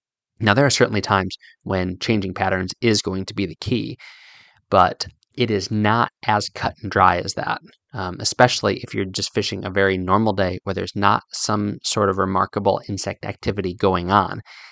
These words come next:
As long as you're fishing something that is relatively, uh, close in shape, color, size of what is in that stream, you fishing it well and figuring out if you're fishing it well and, and being patient in that regard,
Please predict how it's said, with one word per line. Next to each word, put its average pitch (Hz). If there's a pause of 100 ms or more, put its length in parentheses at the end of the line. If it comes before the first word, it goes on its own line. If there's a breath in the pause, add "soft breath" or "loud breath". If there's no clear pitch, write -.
As 104
long 107
as 139
you're 147
fishing 113
something 101
that 98
is 95
relatively, 104 (460 loud breath)
uh, 98 (100)
close - (320 loud breath)
in 90
shape, - (520)
color, 104 (280 soft breath)
size 90 (300 soft breath)
of 92
what 101
is 107
in 107
that 98
stream, 98 (200)
you 120
fishing 123
it -
well 98
and 101
figuring 131
out 90
if 160
you're 123
fishing 98
it 95
well 92 (140)
and, 101 (100)
and 104
being 107
patient -
in 110
that 131
regard, 104